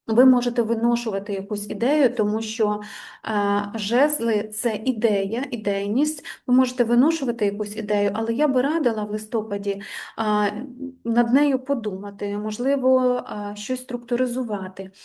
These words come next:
І ось на столі, е, у цього короля лежить лист бумаги.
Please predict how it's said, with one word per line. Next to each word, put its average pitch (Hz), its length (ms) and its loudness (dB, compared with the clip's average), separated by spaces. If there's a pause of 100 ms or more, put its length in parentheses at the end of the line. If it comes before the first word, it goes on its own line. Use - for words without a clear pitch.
(200)
І 233 340 2
ось 233 240 0
на 240 140 4
столі, 247 440 2
е, - 1400 -6
у 220 100 -4
цього 226 300 0
короля 220 500 0 (100)
лежить 247 400 -4
лист 247 320 0
бумаги. 202 560 -2